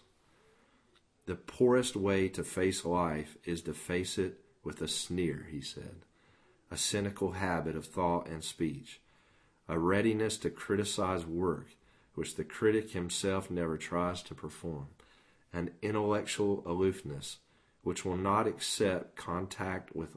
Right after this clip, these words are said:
life's realities. All these are marks, not of superiority, but of weakness."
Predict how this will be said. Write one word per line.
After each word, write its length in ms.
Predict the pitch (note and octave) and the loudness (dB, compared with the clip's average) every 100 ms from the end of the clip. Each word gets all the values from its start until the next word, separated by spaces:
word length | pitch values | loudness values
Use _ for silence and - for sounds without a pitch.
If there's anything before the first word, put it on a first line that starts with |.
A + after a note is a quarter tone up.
| - | -6
life's 420 | E2+ F#2 F2+ - | -2 -2 -2 -4
realities. 800 | E2+ F2 E2+ E2 D#2+ D2 C#2 - _ _ _ _ _ _ _ | 0 2 2 0 -4 -8 -14 -18 _ _ _ _ _ _ _
All 200 | G2 G#2+ | 4 4
these 260 | G#2+ G#2+ F#2+ | 6 4 2
are 100 | F2+ | 0
marks, 600 | E2+ F2 D#2 D2+ - - - _ _ _ _ _ _ _ _ _ E2 | 2 2 2 -2 -12 -16 -18 _ _ _ _ _ _ _ _ _ -6
not 500 | F#2 G2 A2+ A#2 - | 0 4 4 0 -2
of 180 | F#2 F#2 | -2 0
superiority, 1080 | - F#2 - G#2 F#2+ F#2+ G2+ D#2+ D2 C2+ - - - - _ | -2 -2 -2 0 2 4 4 2 -2 -12 -18 -20 -20 -20 _
but 140 | D#2+ D#2 | -6 -4
of 140 | C#2+ | -2
weakness." 600 | E2+ E2+ - D2+ - | -2 -2 -6 -16 -14